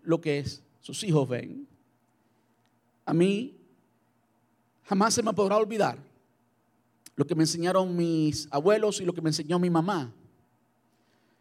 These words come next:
No por lo que me dijeron, me enseñaron mucho más que cualquier instituto, me enseñaron más que cualquier predicador que yo haya escuchado,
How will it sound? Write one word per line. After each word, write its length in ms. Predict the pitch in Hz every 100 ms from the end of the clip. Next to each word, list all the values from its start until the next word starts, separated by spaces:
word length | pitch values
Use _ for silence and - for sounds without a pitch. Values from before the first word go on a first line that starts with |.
| _ -
No 180 | 226
por 120 | 330 320
lo 80 |
que 100 | 311
me 80 | 277
dijeron, 500 | 269 214 143 135 240 - - - _ _ _ _
me 100 | 185
enseñaron 500 | 202 220 214 262 254
mucho 280 | 220 285 294
más 160 | 233 220
que 120 | 233
cualquier 320 | 214 - 226
instituto, 680 | 233 214 180 220 233 262 - _ _ _
me 120 | 196
enseñaron 440 | 196 185 214 262 226
más 180 | 226 214
que 120 | 226
cualquier 320 | 214 185 233
predicador 540 | 254 208 202 180 208
que 120 | 208 180
yo 120 | 185
haya 340 | 196 190 175 - _ _ _ _ -
escuchado, 680 | 175 175 170 208 214 240